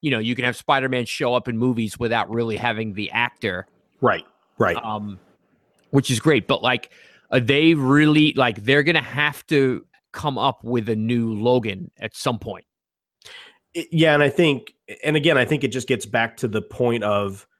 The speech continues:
Speaker 2: maybe at that point they decide, "You know what? We just gotta start over with this thing." 'Cause they've kind of, you know, part of, part of what the whole thing with the X-Men is, is I thought it was cool when they did First Class 'cause they went back to the sixties and it, and,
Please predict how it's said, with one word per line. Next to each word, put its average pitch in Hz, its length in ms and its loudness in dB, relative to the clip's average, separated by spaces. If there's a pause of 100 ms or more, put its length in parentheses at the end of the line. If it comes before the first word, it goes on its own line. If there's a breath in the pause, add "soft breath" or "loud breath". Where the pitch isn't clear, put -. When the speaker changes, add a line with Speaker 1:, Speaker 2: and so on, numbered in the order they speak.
(200)
Speaker 2:
maybe 123 360 2
at 107 80 -2
that 117 200 0
point 110 220 0
they 110 120 -2
decide, 101 420 -2
"You 104 80 -4
know 110 120 0
what? 110 320 2
We 110 100 -4
just 104 200 -6
gotta 101 160 -4
start 95 320 -6
over 95 280 -8
with 92 180 -12
this - 180 -16
thing." 98 280 -18 (380 soft breath)
'Cause 156 120 -2
they've 190 180 4
kind 294 320 0
of, 143 180 2 (600)
you 160 80 0
know, 175 80 6
part 254 300 2
of, 131 260 -2
part 208 180 -2
of 151 100 0
what 139 200 2
the 127 80 -2
whole 135 140 2
thing 139 180 0
with 120 100 -2
the 117 140 0
X-Men 120 400 -2
is, 101 360 -6 (540)
is 135 400 2
I 143 100 2
thought 185 200 4
it 156 80 2
was 143 160 -4
cool 160 420 0
when 147 140 0
they 127 100 2
did 127 220 0
First 127 240 -4
Class 117 400 -2
'cause 127 100 -2
they 117 80 0
went 117 220 0
back 120 200 -2
to 123 80 -4
the 107 120 -6
sixties 123 560 -6
and 110 100 -2
it, 110 140 -6 (200)
and, 107 140 -10